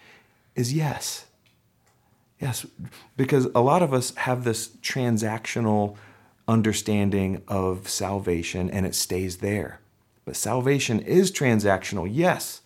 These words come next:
In my life and hopefully in your life, we can point back to a day where it said, "Jesus, that's the night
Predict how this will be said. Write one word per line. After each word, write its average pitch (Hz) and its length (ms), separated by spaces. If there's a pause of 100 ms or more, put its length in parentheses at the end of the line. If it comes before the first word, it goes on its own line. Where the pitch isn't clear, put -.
(360)
In 101 180
my 143 180
life 147 300
and 95 100
hopefully 160 380
in 123 140
your 143 180
life, 101 240
we 139 100
can 139 160
point - 340
back 117 260
to 123 140
a 110 60
day 110 260
where 92 140
it 92 60
said, 101 240
"Jesus, 123 500
that's 135 380
the 113 160
night 117 400